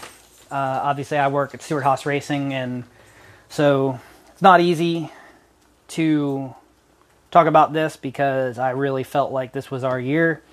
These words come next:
and we hit some bad luck. And, you know, I think Kevin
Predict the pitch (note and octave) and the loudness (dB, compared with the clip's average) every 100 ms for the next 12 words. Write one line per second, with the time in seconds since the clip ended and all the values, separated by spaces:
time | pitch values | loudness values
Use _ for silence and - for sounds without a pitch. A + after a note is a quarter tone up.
0 | - _ _ _ _ _ _ _ _ _ | -20 _ _ _ _ _ _ _ _ _
1 | C3 C3+ C#3 C3+ C3+ C3 C3 C3 C3+ A#2 | -6 -2 0 0 -2 -2 -4 -4 -6 -10
2 | - - C3 C3 B2 C#3+ A2+ - D3+ D3+ | -20 -8 -6 -4 0 0 0 -2 2 2
3 | D3 E3 C3 - C#3+ C#3 C3+ _ _ _ | 4 4 2 -2 -6 -6 -8 _ _ _
4 | _ _ _ _ _ _ _ _ _ - | _ _ _ _ _ _ _ _ _ -12
5 | E3 D#3 D3+ C#3+ C3 - - - _ - | -4 -2 0 -2 -4 -10 -20 -20 _ -2
6 | D#3 G3+ F3+ C#3+ E3 D#3 D#3 D#3 | 0 2 0 2 2 4 2 0